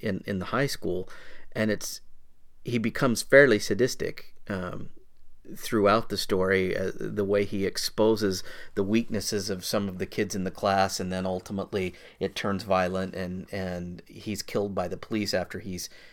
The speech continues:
you know, killed a couple of the kids in the classroom. And, um, Stephen King was so horrified by Columbine and so bothered by, you know, the, the, the violence that had led up previous to Columbine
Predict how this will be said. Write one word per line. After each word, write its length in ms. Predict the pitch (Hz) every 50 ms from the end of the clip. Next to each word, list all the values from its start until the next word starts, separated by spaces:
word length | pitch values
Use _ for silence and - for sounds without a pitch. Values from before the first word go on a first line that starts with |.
| - - - -
you 80 | - 92
know, 80 | 87
killed 360 | - - - - 110 107 104 95
a 60 | 92
couple 300 | - - 101 - 92 90
of 80 | 87
the 80 | - 101
kids 280 | - - - 98 90 101
in 120 | 90 85
the 60 | 87
classroom. 600 | - - - 104 113 117 - - - 82 78 - - - - - - - - - - - -
And, 680 | - - 98 95 92 85 85 87 87 87 90 90 - - - -
um, 480 | - - 98 92 92 90 87 82 - - - - -
Stephen 420 | - - - - 139 131 120 104 92
King 600 | - - 131 135 131 98 92 95 98 104 - -
was 220 | - 104 95 90
so 240 | - - - 143 139
horrified 720 | - - - 92 90 92 92 - - 87 90 90 95 - 113
by 160 | 87 85 87
Columbine 760 | - - 123 127 127 120 101 92 - 76 69 - - - - - - - - - -
and 140 | - 92 92
so 200 | - - 113 104
bothered 640 | 98 95 - 101 107 113 113 113 101 90 - 110 104
by, 540 | 101 95 92 92 92 90 95 101 - - -
you 140 | - 107 98
know, 100 | 98 92
the, 280 | 92 101 95 - - -
the, 280 | - - 98 92 - - - - - _ _ _ _ -
the 160 | 92 104 95
violence 480 | 87 101 101 104 104 101 98 95 -
that 200 | - 95 - - - -
had 180 | - - - -
led 280 | 98 98 104 101 101 101
up 200 | 98 95 - - - - - - - -
previous 480 | - - 131 151 190 170 95 85 85 -
to 100 | - 104
Columbine 720 | - - 87 87 87 82 85 - 85 82 82 87 85 85